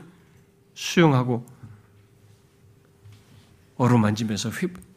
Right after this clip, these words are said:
그리워할 그런 조건이 아니라는 것이. 아까 마-, 제가 인용했던 그 말을 잊지 마십시오.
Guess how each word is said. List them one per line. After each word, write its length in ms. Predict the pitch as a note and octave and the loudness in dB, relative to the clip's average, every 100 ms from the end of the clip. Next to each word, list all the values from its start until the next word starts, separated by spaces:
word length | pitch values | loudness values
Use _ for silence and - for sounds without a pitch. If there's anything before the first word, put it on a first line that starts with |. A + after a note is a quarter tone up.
| _ - - - - - | _ -20 -16 -14 -12 -4
그리워할 520 | C3 C3+ A2+ G2+ A#2 | 4 6 6 2 -2
그런 300 | - E3 A3 | 6 10 10
조건이 400 | - C3+ C3 - | 8 0 -2 -4
아니라는 460 | - - F#2 E2+ - | -6 -6 -6 -8 -10
것이. 240 | - - - - _ _ _ _ _ _ _ _ _ _ _ _ _ _ _ _ _ G#3+ F4+ F4 - - C#4+ - _ _ _ _ _ _ _ _ _ _ _ _ | -12 -16 -20 -20 _ _ _ _ _ _ _ _ _ _ _ _ _ _ _ _ _ -16 -14 -14 -14 -20 -20 -20 _ _ _ _ _ _ _ _ _ _ _ _
아까 220 | - A#2+ C#3 | -4 0 2
마-, 180 | A2 - - - - - - A#2 G#2+ | 0 -2 -10 -20 -20 -20 -12 -8 -6
제가 200 | A2 G#2 | -4 0
인용했던 640 | G#2 G#2+ G#2 G2 A2 G2 | 2 2 2 -2 -8 -10
그 100 | G2 | -10
말을 280 | F#2+ F#2+ F2+ | -8 -8 -8
잊지 260 | F2+ - | -10 -10
마십시오. 480 | F#2+ F2 - - - | -10 -10 -16 -18 -20